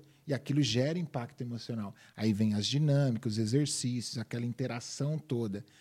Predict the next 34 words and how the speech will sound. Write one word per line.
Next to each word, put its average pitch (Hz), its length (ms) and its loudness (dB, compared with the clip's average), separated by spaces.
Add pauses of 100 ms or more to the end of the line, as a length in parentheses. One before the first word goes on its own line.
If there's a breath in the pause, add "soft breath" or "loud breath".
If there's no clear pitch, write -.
(140 soft breath)
Tipo, - 160 -16
começa 123 420 -2
às 123 80 -2
nove 127 340 0
horas 120 300 -2
da 123 100 -2
manhã, 123 380 -2
a 147 40 -4
gente 165 200 -6
termina 196 320 -4
nove 175 300 -2
horas 143 260 -2
da 127 140 -4
noite. 110 420 -6 (460 soft breath)
Num 120 180 2
dia 110 300 0
e 165 80 -2
no 175 100 -2
outro 165 260 -2
dia 139 200 -2
a 156 40 0
mesma 156 280 0
coisa. 131 280 -2 (280 loud breath)
Então, 180 180 2 (180)
tem 277 300 0
aquele 180 320 0
impacto 123 500 -4
emocional, 131 500 -4
a 147 40 -6
pessoa 160 420 -4
consegue 156 560 -4
aprender 151 880 2 (400 loud breath)
muito 139 300 2
rápido. 110 460 -6